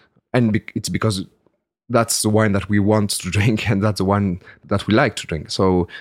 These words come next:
uh, we produce this kind of wine with Brocol and Mauzac Noir. But for the Brocol, for example, you can produce a really dark and, and deep, uh, wine if you want.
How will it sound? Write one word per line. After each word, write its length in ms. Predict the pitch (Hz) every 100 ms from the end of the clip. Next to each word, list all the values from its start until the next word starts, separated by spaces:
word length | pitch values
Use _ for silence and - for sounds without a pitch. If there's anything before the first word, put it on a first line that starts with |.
| - _
uh, 640 | 98 92 85 73 73 62 58
we 140 | 98
produce 340 | 101 95 107
this 100 | 107 98
kind 160 | 87
of 120 | 87
wine 220 | 92 104 110
with 240 | - 95 87
Brocol 320 | 95 - 101
and 100 | 92
Mauzac 340 | 90 82 -
Noir. 180 | 82 82 _ _ _ -
But 220 | 117 - -
for 180 | 165
the 60 | 139
Brocol, 320 | 113 123 135
for 140 | 127 101
example, 380 | 101 120 131 127
you 100 | 104
can 160 | 98
produce 440 | - 98 104 - - - - _ _ _ _ _
a 160 | 98 95
really 440 | 101 104 104 101 - -
dark 460 | 104 107 95 95 -
and, 200 | 95 92
and 200 | 90 92
deep, 300 | 87 110 95 - - - _ -
uh, 440 | 85 82 80 80 80
wine 400 | 85 127 104 90
if 120 | -
you 60 | 104
want. 320 | 123 98